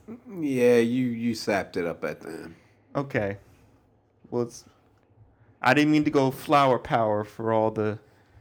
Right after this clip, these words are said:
Speaker 2: hippies out there.
Speaker 1: You
Speaker 2: I'm,
Speaker 1: really, you
Speaker 2: I'm,
Speaker 1: really
Speaker 2: I'm,
Speaker 1: did sap it up.
Speaker 2: I'm not, look, look, look, I'm not a tree hugger, okay?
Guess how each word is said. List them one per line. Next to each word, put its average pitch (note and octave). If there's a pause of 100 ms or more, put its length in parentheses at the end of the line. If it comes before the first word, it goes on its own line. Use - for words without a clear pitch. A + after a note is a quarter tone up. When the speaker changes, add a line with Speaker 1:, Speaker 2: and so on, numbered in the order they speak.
(640)
Speaker 2:
hippies C#3
out G2+
there. G2
Speaker 1:
You G#2
Speaker 2:
I'm, -
Speaker 1:
really, F2+
you -
Speaker 2:
I'm, D3+
Speaker 1:
really G2+
Speaker 2:
I'm, D#3+
Speaker 1:
did F2+
sap -
it D2+
up. D2+
Speaker 2:
I'm D3
not, D3+ (120)
look, C3+
look, B2 (340)
look, B2
I'm C3
not D3+
a B2
tree C#3
hugger, G2+
okay? G#2